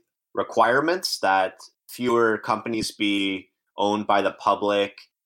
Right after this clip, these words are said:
to open up the markets to a, a foreign investment. Slowly but surely, the socialist program was broken down through this,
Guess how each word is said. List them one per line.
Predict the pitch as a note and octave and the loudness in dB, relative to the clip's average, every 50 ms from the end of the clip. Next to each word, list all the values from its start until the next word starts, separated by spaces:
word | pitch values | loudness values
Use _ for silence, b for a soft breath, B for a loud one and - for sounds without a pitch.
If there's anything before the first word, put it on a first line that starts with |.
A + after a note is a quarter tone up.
| _ _ - | _ _ -4
to | B2 - | 0 2
open | B2 A#2+ A#2 D3 B2 A#2+ | 2 2 2 2 2 2
up | A#2 A2+ - | 2 2 2
the | - G#2+ | -2 0
markets | G#2 G2 G2 G#2+ G#2 - A#2+ B2 - - | 2 2 2 2 2 0 -4 -2 -2 -6
to | - - A2+ | -6 -4 -4
a, | G2+ G2+ F#2+ - | -4 -4 -4 -6
a | F#2 - | -10 -8
foreign | - A#2+ A2 G#2+ G#2+ G#2+ | -2 2 2 2 2 2
investment. | G2+ F#2 G2 F#2+ F#2 - - A2+ A2+ A#2 - - - _ _ _ _ _ _ - - | -2 -2 -2 -2 -2 -2 -4 -6 -6 -8 -8 -14 -20 _ _ _ _ _ _ -6 -4
Slowly | - - D3 D3+ E3 D#3+ | 0 2 4 4 4 4
but | C#3+ C#3 B2 | 2 2 0
surely, | - C3+ C3+ C3+ B2 | 0 0 0 0 0
the | G#2+ A2 G#2 | 0 0 -2
socialist | - - B2+ A#2 A#2 A2+ - A#2+ A2+ G2+ - - | -2 0 0 0 0 0 -2 -4 -4 -4 -4 -4
program | - A#2+ A#2 A#2 A2+ A2+ G2+ G2 G2 | -2 0 0 0 0 0 -4 -2 -4
was | F#2+ F2+ - | -6 -6 -6
broken | - - G#2+ G#2+ G#2+ G#2 - A2 G2+ F#2+ - | -2 0 2 2 2 0 -2 -6 -6 -2 0
down | G2 G2 G#2 G#2 G2+ F#2 F2+ F2+ F2+ F2+ _ _ _ _ _ _ - - | 2 4 4 4 4 2 0 -2 -4 -8 _ _ _ _ _ _ -8 -2
through | A#2+ A#2 A2+ | -2 0 0
this, | A2+ A2 G#2 - - - - | 0 -2 -2 -4 -6 -6 -8